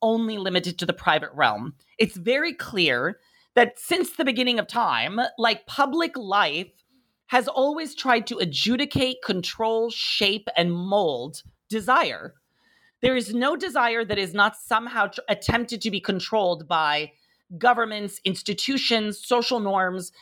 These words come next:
And queer theory is an attempt to understand that. How does that happen? How does desire always exceed the grasp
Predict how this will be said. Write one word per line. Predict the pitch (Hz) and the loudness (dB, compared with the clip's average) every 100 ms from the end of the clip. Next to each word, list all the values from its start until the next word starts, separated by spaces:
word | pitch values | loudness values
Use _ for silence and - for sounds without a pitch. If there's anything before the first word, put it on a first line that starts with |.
| - - _ | -20 -20 _
And | 247 240 240 240 - - | 0 0 -2 -4 -6 -8
queer | - 320 453 | -6 0 0
theory | 466 403 320 | 0 0 0
is | 247 | 0
an | 247 | -2
attempt | 233 240 226 | 0 -2 -2
to | - | -2
understand | 196 180 175 - 151 139 | 0 -2 -4 0 0 2
that. | 110 95 - - _ - | -2 -4 -10 -16 _ 2
How | 320 | 2
does | 415 320 | 4 2
that | 277 | -2
happen? | 254 214 208 - - - _ _ _ _ - | 0 -2 0 -2 -6 -12 _ _ _ _ 0
How | 262 302 | 2 2
does | 349 | 0
desire | 233 285 233 220 226 - | -4 -2 0 0 -2 0
always | 220 233 240 | 0 0 -2
exceed | 190 - - - 247 202 | -4 -6 -10 -4 -4 -2
the | 185 | -2
grasp | 156 165 160 165 175 - - | -2 -2 2 2 0 -8 -12